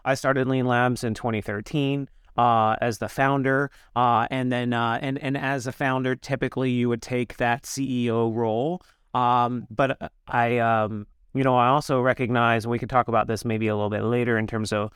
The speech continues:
what is, what is even the goal of a business. But, but for us in our phase now, you know, nine years in, next year we turn ten. Um,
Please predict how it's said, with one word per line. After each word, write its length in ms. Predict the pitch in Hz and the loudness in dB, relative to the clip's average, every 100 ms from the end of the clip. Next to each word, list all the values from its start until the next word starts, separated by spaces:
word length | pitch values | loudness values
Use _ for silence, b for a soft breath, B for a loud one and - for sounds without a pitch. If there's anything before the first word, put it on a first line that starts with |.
| b | b
what 160 | - 135 | -4 -2
is, 160 | 131 127 | -2 -4
what 160 | 131 143 | -4 -4
is 160 | 139 | -2
even 260 | 143 123 117 | 0 0 0
the 60 | 113 | -2
goal 340 | 120 120 113 | 0 0 2
of 140 | 123 | 0
a 40 | 110 | -2
business. 540 | 120 131 107 101 - | -4 -4 -4 -8 -8
But, 220 | - 135 - b b | -2 -2 -4 b b
but 200 | 156 147 | 0 0
for 280 | - 143 147 | 0 -4 2
us 240 | 160 160 | 2 2
in 120 | 147 135 | -2 0
our 160 | 156 | -2
phase 340 | - 143 135 143 | -2 -2 -2 -2
now, 480 | 151 170 147 131 - _ _ | -2 0 0 -2 -8 _ _
you 120 | 143 | -4
know, 180 | 135 131 | 0 0
nine 380 | 135 135 156 151 | -2 -2 -2 0
years 300 | 143 135 127 | 0 0 0
in, 280 | 160 139 135 | 0 0 -2
next 240 | 135 - | -4 -4
year 180 | 143 143 | 0 0
we 140 | 135 | 0
turn 380 | 127 - 123 113 | -2 -4 -2 -4
ten. 500 | - 185 151 113 127 - b b - | -6 -4 -4 -4 -8 -12 b b 0
Um, 480 | 131 123 120 117 | 4 4 2 -2